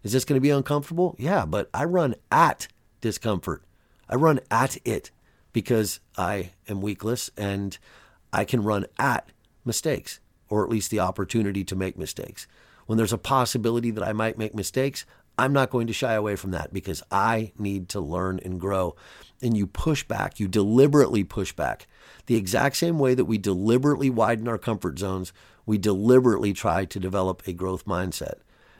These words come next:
And those things work hand in hand. Developing a growth mindset from a fixed mindset will certainly be uncomfortable.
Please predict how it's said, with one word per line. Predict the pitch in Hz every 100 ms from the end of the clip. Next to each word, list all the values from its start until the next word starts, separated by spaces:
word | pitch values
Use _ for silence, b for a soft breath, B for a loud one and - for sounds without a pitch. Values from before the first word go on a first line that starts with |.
| b
And | 120 113 98 - -
those | 104 101
things | 110 101
work | 107 95
hand | 104 101
in | 92
hand. | 90 101 -
Developing | 87 92 98 98
a | 95
growth | 95 98 -
mindset | 85 98 90 101 101
from | - 117 113
a |
fixed | 95 113 107 104
mindset | 98 95 - 95
will | - 87
certainly | - 120 71 101
be | 92
uncomfortable. | 95 92 120 120 151 170